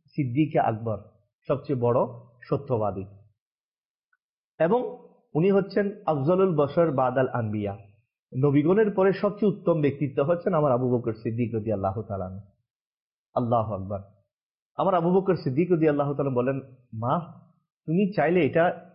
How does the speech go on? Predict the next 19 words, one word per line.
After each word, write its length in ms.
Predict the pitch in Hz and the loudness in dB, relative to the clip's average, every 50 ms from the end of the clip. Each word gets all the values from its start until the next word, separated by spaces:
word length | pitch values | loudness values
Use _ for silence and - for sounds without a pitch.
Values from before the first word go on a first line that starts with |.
| _ - | _ -4
চাইতে 300 | 139 120 120 120 170 160 | -2 -2 0 0 0 0
পারো 260 | 139 165 160 196 247 - - - _ _ _ _ _ _ _ - | 2 2 0 0 -2 -4 -8 -20 _ _ _ _ _ _ _ 0
যে, 460 | 156 165 165 160 160 156 - - _ _ _ _ _ _ _ _ _ _ _ _ - | 2 4 4 2 2 0 -4 -10 _ _ _ _ _ _ _ _ _ _ _ _ 0
হে 280 | 175 180 185 185 185 180 - | 2 4 4 2 0 -2 -4
আমার 240 | 139 143 147 135 | 0 0 0 -2
প্রিয় 200 | - - 135 123 | 0 0 0 0
নবী 240 | 113 113 113 147 175 | 0 0 0 -2 -2
সাল্লাল্লাহু 520 | - - 160 143 127 120 117 117 117 117 127 | -2 -2 -2 0 0 2 2 2 0 0 -2
আলাইহি 160 | 120 117 - | -6 -6 -4
ওয়াসাল্লাম, 400 | 170 185 185 - - - - - - _ _ _ _ - | -4 -4 -4 -4 -8 -18 -20 -20 -20 _ _ _ _ -2
আপনি 300 | 131 139 139 156 156 139 | -2 -2 0 0 0 2
যখন 280 | 156 160 165 202 175 | 2 2 2 2 2
মেরাজের 420 | 151 135 139 147 165 165 156 170 160 | 2 2 4 4 4 4 2 2 2
রাতে 180 | 156 156 156 | 2 2 2
আল্লাহ 220 | 135 123 127 139 139 | 0 2 2 0 0
তাআলার 300 | 139 147 143 135 135 - | 0 0 0 0 -2 -2
সাথে 320 | - 143 139 147 127 - - 123 117 | -4 -2 -2 -2 -4 -4 -4 -8 -4
দিদার 360 | 123 120 113 123 123 123 120 | -2 -2 2 2 2 2 0
করেছেন, 480 | 123 - 110 110 107 110 - 113 101 | -2 -4 -2 -2 -2 -2 -4 -6 -6